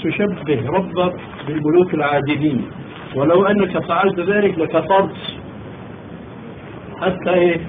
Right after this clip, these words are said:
حتى شبهته بالملوك الجائرين. عمر بن الخطاب مثلًا، تبع لنبي عليه السلام، كان مفتح الأبواب، أي إنسان يأتي البدوي من الصحراء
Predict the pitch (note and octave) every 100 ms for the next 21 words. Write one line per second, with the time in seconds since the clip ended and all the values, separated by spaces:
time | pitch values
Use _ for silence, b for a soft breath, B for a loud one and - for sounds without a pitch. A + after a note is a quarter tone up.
0 | - - - - - - - - - D#3+
1 | F#3 - D#3+ - D3 - F#3+ D#3 - D#3+
2 | D3 C#3 D3+ E3 - B2+ B2+ B2+ A#2+ A#2+
3 | F#2 - - - - - - - - -
4 | - - - - - - - - - B2
5 | F#3 G#3 G3 E3+ F3 - F3+ D#3+ D3 D3+
6 | C3+ C#3 C#3 A#2 - - - - - -
7 | - E3 D#3+ D3 C#3 C#3 C3+ D#3+ C3+ B2+
8 | B2 A#2+ - A#2 A#2 B2+ - - - -
9 | - F#3+ G#3 G3+ G3+ - - - E3 D#3
10 | G#3 - F#3 F3 F3 E3+ F3 D3 - -
11 | - F3 D#3+ C#3+ B2 D3 C#3 D3+ D3+ -
12 | C3 D3+ C3 A#2+ B2 A#2+ A#2+ B2 - -
13 | C3+ D#3 E3+